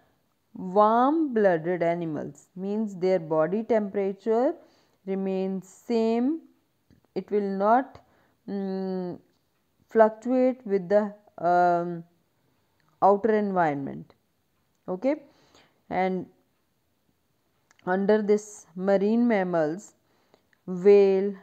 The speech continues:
dolphin, tortoise, these are coming under the mammals category.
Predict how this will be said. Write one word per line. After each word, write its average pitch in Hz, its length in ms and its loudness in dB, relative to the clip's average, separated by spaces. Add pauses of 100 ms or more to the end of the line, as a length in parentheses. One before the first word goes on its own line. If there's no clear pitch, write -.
dolphin, 196 840 2 (260)
tortoise, 202 880 4 (120)
these 196 380 -6
are 185 220 2
coming 180 400 -4
under 165 320 -4
the 208 260 0 (720)
mammals 185 680 -2
category. 151 560 -8